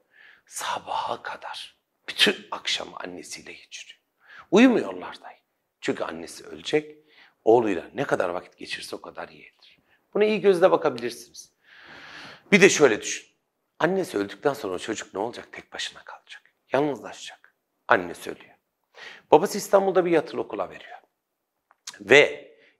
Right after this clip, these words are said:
yaşadığı coğrafya Arap coğrafyası, oradan İstanbul'a gidiyor. Düşün. Arapça biliyor.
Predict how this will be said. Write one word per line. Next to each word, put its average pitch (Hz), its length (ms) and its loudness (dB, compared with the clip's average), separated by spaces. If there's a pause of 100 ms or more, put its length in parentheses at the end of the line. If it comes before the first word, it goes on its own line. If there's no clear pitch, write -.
yaşadığı 127 420 0
coğrafya 90 520 -4
Arap 117 300 -4
coğrafyası, - 540 -8
oradan 117 280 -4
İstanbul'a - 540 -14
gidiyor. - 440 -20 (420)
Düşün. - 360 -6 (420)
Arapça - 440 -8
biliyor. - 420 -20